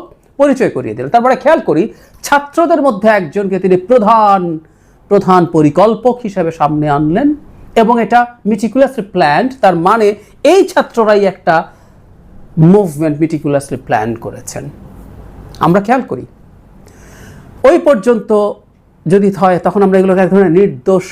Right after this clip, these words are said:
উচ্ছ্বাস হিসেবে দেখছিলাম। কিন্তু আমি আজকের কনটেক্সটের সাথে যদি মেলাই, এগুলো প্রত্যেকটা পরিকল্পিত ছিল। জনাব শফিকুল আলম, ডক্টর ইউনূস, সবাই মিলে এই ছাত্রদেরকে জনগণের সামনে বিরাট কিছু হিসাবে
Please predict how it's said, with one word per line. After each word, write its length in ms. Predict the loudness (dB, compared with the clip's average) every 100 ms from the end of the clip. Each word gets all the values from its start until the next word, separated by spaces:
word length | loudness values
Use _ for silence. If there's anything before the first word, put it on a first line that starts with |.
| -6 -6
উচ্ছ্বাস 400 | -6 -4 -2 -2
হিসেবে 220 | -8 -8 -8
দেখছিলাম। 380 | -10 -12 -12 -8 0
কিন্তু 140 | 2 2
আমি 80 | 0 0 -2
আজকের 420 | -4 -4 -2 -2 -6 _ _ -2
কনটেক্সটের 480 | -2 -4 -8 -10 -8
সাথে 140 | -6 -2
যদি 100 | -2 0
মেলাই, 260 | 2 2 0 -10 0
এগুলো 140 | 2 4
প্রত্যেকটা 540 | 0 0 0 -2 2 0 2
পরিকল্পিত 500 | 0 0 -2 -6 -14 -16
ছিল। 140 | -18 -20 -20 _ _ _ _ _ _ 0
জনাব 180 | 0 0
শফিকুল 320 | 0 2 2 2
আলম, 200 | 0 -4 -6 _ _ -10
ডক্টর 200 | -4 0 2
ইউনূস, 300 | 4 2 -2 -6 -2
সবাই 260 | 0 0 0 0
মিলে 200 | 0 0 -2 -16 _ 0
এই 80 | 0 -2
ছাত্রদেরকে 640 | -6 -2 -2 0 -2 -4 -2
জনগণের 420 | 0 0 0 0 -2
সামনে 320 | -2 0 0 -2 -6 -14 -8 -2
বিরাট 360 | 2 4 2 0 -6
কিছু 180 | -8 -4 -6
হিসাবে 320 | -6 -8